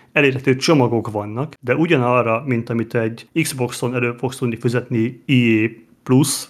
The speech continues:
valamint Ubisoft Plus, azt nem tudod elérni P S-en, hanem, hogyha te előfizetsz mondjuk P S Premiumra, akkor kapsz egy Ubisoft Classic nevű kis csomagot, amiben válogatott játékok vannak.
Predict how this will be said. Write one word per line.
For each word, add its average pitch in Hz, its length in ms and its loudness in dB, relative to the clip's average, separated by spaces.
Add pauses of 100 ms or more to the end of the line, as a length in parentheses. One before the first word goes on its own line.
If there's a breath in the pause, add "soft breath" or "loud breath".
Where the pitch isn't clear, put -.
valamint 113 440 -2
Ubisoft 131 400 -2
Plus, - 360 -2 (340 loud breath)
azt 139 400 0
nem 156 160 4
tudod 117 200 0
elérni 107 280 -2
P 117 300 -4
S-en, 196 340 -6
hanem, 156 600 -2
hogyha 135 340 2
te - 100 -10
előfizetsz 127 520 -2
mondjuk 117 400 -6
P - 80 0 (180)
S - 100 -6
Premiumra, 170 760 0 (200 loud breath)
akkor 131 280 -2
kapsz 190 280 -2
egy 131 320 0
Ubisoft 147 480 0
Classic 131 480 -2
nevű 110 460 -4
kis - 180 -4
csomagot, 160 500 0
amiben 127 500 2
válogatott 123 500 0
játékok 117 460 -6
vannak. 104 360 -8